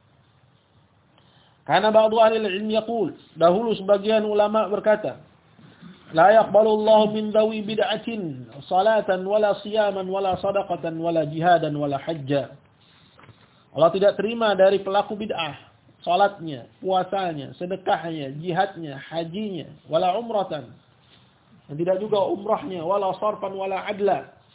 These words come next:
Dan tidak juga tebusan. Dan tidak bisa juga digantikan. Wa kanat aslafuhum tashtaddu alaihim alsinatuhum. Dan dahulu,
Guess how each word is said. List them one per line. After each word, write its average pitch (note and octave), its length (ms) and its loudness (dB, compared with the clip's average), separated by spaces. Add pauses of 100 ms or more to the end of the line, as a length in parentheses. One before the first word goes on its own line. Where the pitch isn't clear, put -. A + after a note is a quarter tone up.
(220)
Dan D#3 160 -8
tidak G3 320 -2
juga G#3 560 0 (320)
tebusan. G3 480 -4 (640)
Dan C#3+ 160 -10
tidak F3+ 160 -6
bisa F3 240 -8
juga E3+ 240 -8
digantikan. E3+ 640 -6 (1500)
Wa D#3 160 -2
kanat G#3+ 400 0
aslafuhum G#3+ 640 0
tashtaddu G#3 480 -6
alaihim G#3 480 -2
alsinatuhum. G#3 720 -6 (320)
Dan F#3+ 240 -2
dahulu, G#3 480 0